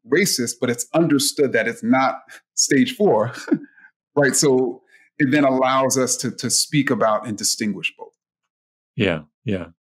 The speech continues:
Speaker 2: Well, all of this suggests to me, Ibram, that this show you're doing is gonna be both fascinating and also really useful, um, in the world that we're living in right now. And I, so I wanna formally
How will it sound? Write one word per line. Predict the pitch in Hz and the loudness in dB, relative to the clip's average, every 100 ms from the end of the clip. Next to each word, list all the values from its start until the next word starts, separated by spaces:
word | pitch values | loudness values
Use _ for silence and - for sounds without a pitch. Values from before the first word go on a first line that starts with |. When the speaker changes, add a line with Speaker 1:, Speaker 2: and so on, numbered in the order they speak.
| _ _ _ _ - | _ _ _ _ 0
Speaker 2:
Well, | 139 | 0
all | 143 175 208 | 4 4 4
of | 156 | 4
this | 151 - - - _ _ _ _ | 2 0 -2 -6 _ _ _ _
suggests | - 127 127 127 - | -4 0 2 2 0
to | 123 | 0
me, | 117 110 101 - _ | 2 0 -2 -10 _
Ibram, | 139 113 113 | -2 0 0
that | 101 - | 0 0
this | 110 - - - _ _ _ _ | 0 2 -2 -4 _ _ _ _
show | - 120 | -4 0
you're | 113 | 0
doing | 98 101 90 | 0 -2 -4
is | 82 | -6
gonna | 107 90 | -6 -4
be | 92 85 87 _ _ _ _ _ _ _ _ _ _ - _ _ _ _ | -4 -4 -8 _ _ _ _ _ _ _ _ _ _ -20 _ _ _ _
both | 113 - - _ | -2 -2 -14 _
fascinating | 104 107 - 123 151 170 214 _ | -4 -4 -4 -4 -4 -4 -8 _
and | 110 101 98 101 - | -4 -4 -6 -14 -8
also | 110 101 110 | -6 -2 -2
really | 98 104 107 | -2 -6 -6
useful, | 95 110 - 98 - _ _ | -6 -4 -4 -6 -10 _ _
um, | - 92 85 107 | -6 -4 -4 -6
in | 120 90 | -6 -6
the | 87 87 - _ _ _ | -6 -8 -12 _ _ _
world | 120 104 | -2 -2
that | 85 | -2
we're | 90 | -8
living | 90 87 | -8 -10
in | 87 | -10
right | 85 | -10
now. | 95 85 | -8 -8
And | 90 | -4
I, | 98 104 98 _ _ _ _ _ | -4 -4 -8 _ _ _ _ _
so | - | -2
I | |
wanna | 101 104 87 | -2 -2 -6
formally | - 110 113 110 110 104 101 | -4 -2 -2 -2 -4 -6 -12